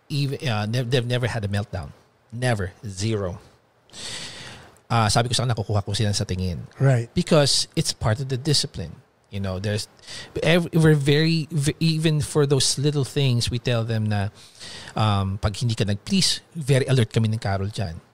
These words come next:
Speaker 1: You ha-, we just have to be a parent.
Speaker 2: Of course.
Speaker 1: Twenty-four seven. You don't let them get away with even the smallest things. And they realize that there are consequences. Not necessarily punishment.
Speaker 2: So, tatanggalan mo ng iPad.
Speaker 1: Tatanggalan mo ng iPad. face the wall or,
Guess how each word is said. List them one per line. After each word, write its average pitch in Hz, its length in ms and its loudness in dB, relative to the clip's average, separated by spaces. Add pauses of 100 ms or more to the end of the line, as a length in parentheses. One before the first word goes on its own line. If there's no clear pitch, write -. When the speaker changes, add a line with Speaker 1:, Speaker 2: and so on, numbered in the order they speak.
Speaker 1:
You 180 180 2
ha-, - 220 -4
we 214 140 -2
just 311 240 2
have 233 140 0
to 208 80 4
be 175 140 0
a 110 60 0
parent. 135 500 2
Speaker 2:
Of - 120 -2
course. - 500 0 (160)
Speaker 1:
Twenty-four 196 380 6
seven. 143 380 4 (220)
You 170 100 6
don't 214 240 6
let 170 280 2
them 160 120 4
get 151 180 2
away 135 280 4
with 123 260 0
even 139 200 2
the 117 80 2
smallest 110 480 0
things. 113 460 -4 (320)
And 190 140 4
they 214 100 4
realize 208 460 4
that 160 160 -4
there 160 200 6
are 175 180 -4
consequences. - 1000 -2 (360)
Not 202 140 2
necessarily 208 440 2
punishment. 135 520 2
Speaker 2:
So, 208 60 2
tatanggalan 196 420 6
mo 185 80 6
ng 175 100 4 (160)
iPad. 202 480 8
Speaker 1:
Tatanggalan 240 160 -4
mo 240 80 0
ng 240 120 4
iPad. 202 260 4 (480)
face 156 260 2
the 160 120 2
wall 156 320 6
or, 120 200 6